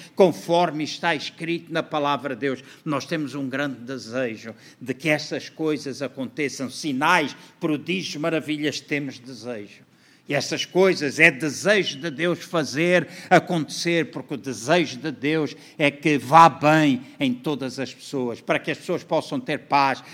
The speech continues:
que a pessoa possa ter perdão dos pecados. Esse é o desejo para ti, meu amigo. Deus deseja que te vá bem, porque Ele te ama.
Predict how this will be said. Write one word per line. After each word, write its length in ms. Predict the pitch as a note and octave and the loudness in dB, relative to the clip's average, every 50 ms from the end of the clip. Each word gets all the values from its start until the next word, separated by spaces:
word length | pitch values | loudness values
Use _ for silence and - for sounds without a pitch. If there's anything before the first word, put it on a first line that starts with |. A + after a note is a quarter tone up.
| - - _ | -20 -6 _
que 100 | - E3+ | 0 0
a 40 | C#3 | 0
pessoa 320 | - - - F#3 E3+ D#3+ | 0 -2 0 2 2 2
possa 320 | - - E3+ D3+ - E3+ | 2 2 0 0 0 -2
ter 160 | C3+ - E3 - | -4 -4 -4 -2
perdão 420 | - - D3+ C3 A#2 A#2 D#3 D#3 | 2 2 0 2 0 0 0 0
dos 220 | C#3+ B2+ D3 C3 | -2 -4 -6 -10
pecados. 560 | - - - C3+ - - C#3+ C#3 C#3 C3 - - - - - | -8 -6 -8 -8 -4 -2 0 0 0 0 -4 -8 -18 -4 0
Esse 240 | F3+ F3+ F3 - F3+ | 0 0 2 0 -2
é 40 | |
o 40 | E3+ | -4
desejo 560 | C3+ B2 D#3 C3+ G#2+ A#2+ D3+ E3 E3+ - - | -4 -4 -6 -8 -4 -2 0 0 0 -2 -4
para 160 | - - E3 C#3+ | -6 -6 -6 -6
ti, 240 | - - D#3+ D#3+ | -6 -6 -6 -6
meu 220 | D#3+ D#3+ F#3 F3 D#3 | -4 -4 -2 -2 -2
amigo. 440 | D#3 C#3+ B2 C#3 D#3 D3+ C#3+ - - - - - - | -2 -2 -2 0 0 -2 -2 -4 -8 -18 -20 -14 -2
Deus 260 | B2+ D3 D#3 D3 - | 0 2 2 2 0
deseja 800 | - A#2+ C#3 C3 A2 - A#2 A#2 C#3+ E3 E3+ D#3 C3 - C3+ A#2+ - - - - _ | -4 -6 -4 -4 -4 -6 -4 2 4 4 4 4 2 0 -4 -8 -8 -12 -18 -10 _
que 80 | - D#3 | -6 -6
te 160 | - - D3 | -4 -4 -6
vá 240 | A#2 G2 C3 C3 B2 | -4 0 0 0 0
bem, 400 | B2 - C#3 C3 B2 A#2+ A2+ A2+ - - _ | 0 -2 -4 -2 -2 -4 -6 -8 -12 -12 _
porque 300 | - D#3+ C3+ - - E3 | -4 -4 -4 -2 -2 -2
Ele 160 | D3+ C#3+ C3+ | -2 -2 -2
te 240 | - - - C3 B2 | -4 -6 -6 -4 -2
ama. 300 | C3 C3 B2 A2 G#2+ | -2 -2 -2 -4 -8